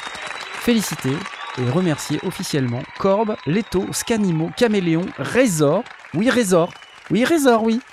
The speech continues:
Euh, trois fois, t'as vu, j'ai dit. Flynn, euh, Romain S, tu veux voir mon geek, Porky Rider, Shirpak, Mika, Nicolas, Eric, Bugs, Marzac, Alexis, Laurent Doucet, Toutour, Augustin, Eridan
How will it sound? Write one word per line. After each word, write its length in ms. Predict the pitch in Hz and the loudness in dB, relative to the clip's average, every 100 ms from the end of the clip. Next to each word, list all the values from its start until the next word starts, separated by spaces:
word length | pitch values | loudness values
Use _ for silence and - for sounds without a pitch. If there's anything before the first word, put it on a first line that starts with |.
| - - - - - - - | -20 -20 -20 -20 -20 -20 -4
Euh, 240 | 139 139 | 0 2
trois 220 | - - 190 | 0 -4 -2
fois, 160 | 160 | -2
t'as 100 | 139 | -2
vu, 80 | 151 | -2
j'ai 120 | 139 | -2
dit. 100 | 117 - - - | -4 -6 -14 -20
Flynn, 500 | - - 202 233 294 - - - 160 | -12 -2 2 4 4 0 -14 -10 0
euh, 340 | 151 147 147 | 2 4 2
Romain 400 | 143 139 214 190 - | 0 2 2 2 0
S, 200 | 165 - | -4 -4
tu 140 | 214 | -4
veux 80 | 202 | -2
voir 180 | 175 151 | 0 0
mon 100 | 135 | 0
geek, 300 | 143 196 - - - - - - - | -2 -6 -12 -20 -20 -20 -20 -20 -8
Porky 240 | - - 160 | -6 -2 -2
Rider, 320 | 143 131 147 | 0 0 -4
Shirpak, 560 | - 170 - 185 - - 101 | -4 -8 -4 -6 -6 -14 -6
Mika, 340 | 143 151 185 160 - | -4 -2 -4 -4 -4
Nicolas, 500 | 135 147 131 120 123 - | -6 -2 -2 -2 -4 -4
Eric, 460 | 143 160 - - - - - - - | -4 -4 -8 -16 -16 -20 -20 -20 -2
Bugs, 400 | 180 180 135 135 - 127 | 0 0 -2 -8 -10 -6
Marzac, 520 | 135 131 131 143 - | -4 -2 -2 -4 -6
Alexis, 380 | 139 120 - - | -6 -6 -6 -6
Laurent 180 | 131 123 | -4 -4
Doucet, 280 | 147 - 185 | -4 -6 -6
Toutour, 320 | 196 - 190 | -8 -6 -6
Augustin, 420 | 185 180 - 214 | -4 -6 -6 -4
Eridan 540 | 170 151 160 185 202 | -2 -2 -2 -2 -2